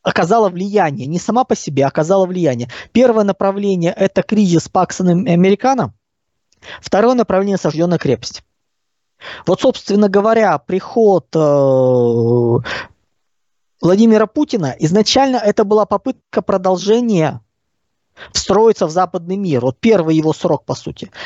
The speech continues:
Дальше была знаменитая Мюнхенская речь, которая, по сути, перевела нас в состояние осаждённой крепости. То есть стратегия осаждённой крепости стала доминирующей.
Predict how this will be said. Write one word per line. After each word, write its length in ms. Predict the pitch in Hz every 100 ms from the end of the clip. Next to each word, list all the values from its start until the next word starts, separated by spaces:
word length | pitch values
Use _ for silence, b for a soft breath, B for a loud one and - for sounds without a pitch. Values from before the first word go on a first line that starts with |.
| B
Дальше 360 | 202 233 - 180
была 600 | 196 202 190 180 151 135
знаменитая 440 | 160 196 185 175
Мюнхенская 540 | 196 180 165 - 185
речь, 220 | 196 269 -
которая, 340 | 190 175 160
по 120 | 170
сути, 420 | - - 247 -
перевела 600 | 170 160 160 160 185 214
нас 360 | 190 175 180 -
в 60 | 175
состояние 400 | - 170 180 170
осаждённой 520 | 156 156 143 156 156
крепости. 380 | 143 117 - -
То 80 | 135
есть 120 | -
стратегия 480 | 170 165 226 175 151
осаждённой 400 | 160 160 165 151
крепости 340 | 196 208 -
стала 200 | - 147
доминирующей. 640 | 156 147 135 127 - -